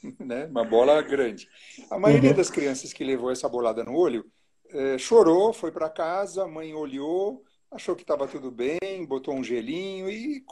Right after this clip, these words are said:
Speaker 1: e, e esse médico oftalmologista da U B S não viu esse caso,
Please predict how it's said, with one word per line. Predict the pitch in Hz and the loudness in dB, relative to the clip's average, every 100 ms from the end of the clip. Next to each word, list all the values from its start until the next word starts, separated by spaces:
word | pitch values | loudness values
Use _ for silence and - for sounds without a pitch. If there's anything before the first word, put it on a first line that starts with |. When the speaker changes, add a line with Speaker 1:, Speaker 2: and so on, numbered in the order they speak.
| - | -18
Speaker 1:
e, | 147 202 262 233 110 - | -16 -8 -6 -6 -10 -10
e | 117 | -6
esse | 151 - | -4 -4
médico | 131 135 151 131 - 120 | 0 2 0 -2 -2 0
oftalmologista | 120 - 131 123 123 113 143 147 - 110 - - _ - | 0 0 -2 0 0 -2 -4 -6 -2 -4 -4 -20 _ 0
da | 127 | 4
U | 131 | 4
B | 117 | 4
S | 113 165 - | 4 2 0
não | 165 165 240 | -2 -2 -2
viu | - 117 175 127 | -4 -2 0 0
esse | - - | -2 -8
caso, | - 101 95 - | -4 -4 -6 -12